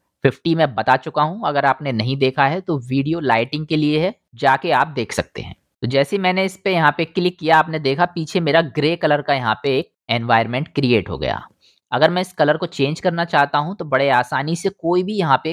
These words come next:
कलर यहाँ पे दे सकता हूँ। ग्रीन स्क्रीन को अगर आपको यूज़ करना है तो ग्रीन स्क्रीन यहाँ पे आप सेट कर सकते हैं अपने किसी भी मॉडल के लिए और उसको वीडियो में या इमेज में यूज़ कर सकते हैं। और इस तरीके से आप कोई भी कलर अपने बैकग्राउंड में यूज़ कर सकते हैं। जब आप इसको रेंडर करेंगे तो पीछे आपका यहाँ पे ये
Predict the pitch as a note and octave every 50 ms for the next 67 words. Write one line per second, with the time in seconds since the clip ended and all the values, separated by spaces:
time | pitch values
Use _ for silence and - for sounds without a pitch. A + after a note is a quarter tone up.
0 | - _ - A#2+ A#2+ B2+ A#2+ D#3+ C3+ B2 G2 G2+ - - D3+ F#3 E3 B2+ A#2 G#2
1 | F2+ - - - - _ - - D2 D2+ - _ _ _ _ _ _ _ _ A#2
2 | B2 D3 E3+ G3 F#3+ F#3+ F#3 - - F#3+ F#3+ F#3+ F#3 G3 F3+ F3 F3+ F3 E3+ E3
3 | E3 - - F3 E3 D3 D3 D3+ E3 - - F3+ D#3 D#3 D#3 D3+ D3+ E3 E3 F3
4 | D#3 C3 C#3 C#3 D3 D3+ D3+ D3 - - D#3+ D#3 E3 E3+ E3+ D#3 C#3 B2+ B2 -
5 | C#3 C3 A#2+ A#2+ - - - A2 A2+ A#2+ - - C3 A#2+ - C3 - _ - C#3
6 | D#3+ E3+ E3+ - E3 F3 F3 - - C#3 - E3 D#3 E3 E3+ C#3 A2 G#2+ A2 A#2
7 | C3 C3 C#3+ D3 C3+ C#3 D3 F3 F#3 E3+ E3+ E3+ - - F3+ D#3 A#2 A#2+ C3 C3
8 | C3+ D3+ D#3+ D#3+ D#3 D#3 E3+ E3+ E3 D#3+ D3 C3+ B2 A2+ A#2 B2 C3 C3+ C3+ C#3+
9 | C3+ A#2 A2+ A#2 G#2+ - - E2 D#2 - - - - _ - D2+ F#2 G2 - _
10 | _ _ _ _ _ - C3 C3+ - - G3+ A3 - - F#3+ F3 F3 F3 F#3 F3+
11 | E3+ - G3 - - D3 D#3+ - - - D#3+ D#3 E3 E3+ G3+ G3 - - D3+ D#3+
12 | E3+ E3 D#3 D#3 E3+ E3 D#3+ C3 B2 A#2+ A2 A2+ B2+ B2+ B2+ C3+ C3+ C#3 B2 A#2+
13 | B2+ C#3 C3+ - D#3 D3 - - D3 - _ D3 D3+ D#3+ D#3+ C#3+ C3 C#3 C3+ C#3
14 | C#3 D#3 D3 - - D#3+ D3 B2 A2+ A2 A2 A2 C3+ D3 - D#3+ D3+ C#3+ D3 D#3
15 | E3+ F#3+ - E3+ - _ - E3 D#3+ - - G3 F3 C#3 B2+ - - - C#3+ C#3
16 | B2 G#2 G2 F#2+ - G#2+ G2+ G#2+ A#2+ D#3 G3+